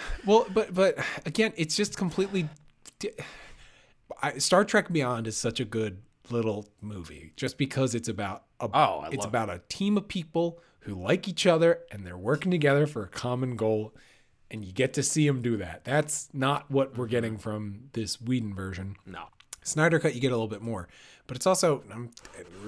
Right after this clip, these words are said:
Speaker 1: truly, I was thinking about it just when we paused right there, but I was just like, "Well, it's also really fucked up to recontextualize this cl-,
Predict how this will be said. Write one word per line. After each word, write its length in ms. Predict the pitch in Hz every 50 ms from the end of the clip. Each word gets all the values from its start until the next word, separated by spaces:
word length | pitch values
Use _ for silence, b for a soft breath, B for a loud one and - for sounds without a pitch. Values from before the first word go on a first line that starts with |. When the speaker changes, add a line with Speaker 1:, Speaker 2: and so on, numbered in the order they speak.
| 117 117 107
Speaker 1:
truly, 280 | - - 180 175 139
I 20 | 120
was 100 | 110 107
thinking 140 | - 131 127 117
about 160 | 110 107 107
it 100 | 101 95
just 180 | - - - -
when 120 | 104 95
we 80 | 95 90
paused 280 | - 117 110 107 92
right 160 | 92 90 90
there, 220 | - 92 90 90 85
but 220 | 85 - 87 90
I 40 | 95
was 140 | 95 92 -
just 140 | 101 95 98
like, 180 | 95 95 - -
"Well, 160 | 247 294 302 285
it's 100 | - 277
also 220 | 269 277 - 320
really 200 | 277 240 233 226
fucked 300 | 226 - 208 180 - -
up 240 | 165 156 147 151 - -
to 260 | 131 123 117 113 - _ -
recontextualize 920 | 104 110 120 131 131 - 113 - 123 117 117 - - 120 107 104 101 98
this 160 | 104 95 90 - -
cl-, 160 | - -